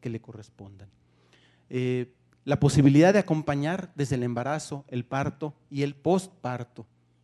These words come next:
¿no? Este es un acompañamiento muy cercano con la pareja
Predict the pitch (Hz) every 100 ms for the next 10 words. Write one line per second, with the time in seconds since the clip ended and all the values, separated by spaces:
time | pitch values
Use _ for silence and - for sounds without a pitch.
0 | _ 139 185 - 143 131 135 147 143 135
1 | 127 127 139 139 143 175 160 139 135 139
2 | 135 123 113 123 143 -